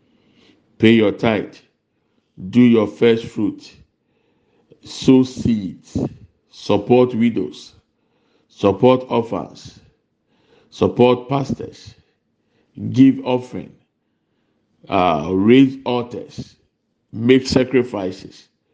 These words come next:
Do all. Spend some of the money you have earned. But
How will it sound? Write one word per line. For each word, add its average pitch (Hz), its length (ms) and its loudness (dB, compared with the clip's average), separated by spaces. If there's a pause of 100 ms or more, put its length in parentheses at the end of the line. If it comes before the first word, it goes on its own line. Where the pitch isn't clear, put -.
(600)
Do 160 240 4
all. 123 520 0 (1120)
Spend 131 540 0
some 123 240 0
of 110 160 -6
the 110 100 -4
money 120 380 -4
you 110 300 -4
have 98 200 -8 (140)
earned. 113 460 -2 (1600)
But 127 560 -4